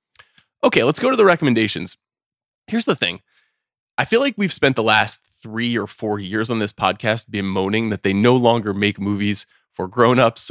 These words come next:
or genre movies that I care about and I like. And I feel like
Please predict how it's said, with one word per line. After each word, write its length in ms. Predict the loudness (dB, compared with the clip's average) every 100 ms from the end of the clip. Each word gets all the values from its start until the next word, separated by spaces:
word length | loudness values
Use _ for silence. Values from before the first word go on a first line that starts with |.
| -8
or 220 | -6 -4
genre 340 | 0 2 2
movies 380 | 0 0 -2 -4
that 160 | -4 -2
I 180 | 0 0
care 220 | 2 2
about 240 | 2 0
and 80 | 0
I 140 | -2 2
like. 420 | 4 2 0 -8 _ _ _ _ _ _
And 280 | -4 -2 -4 _ _ _
I 100 | -8
feel 280 | -6 -6 -4
like 160 | -2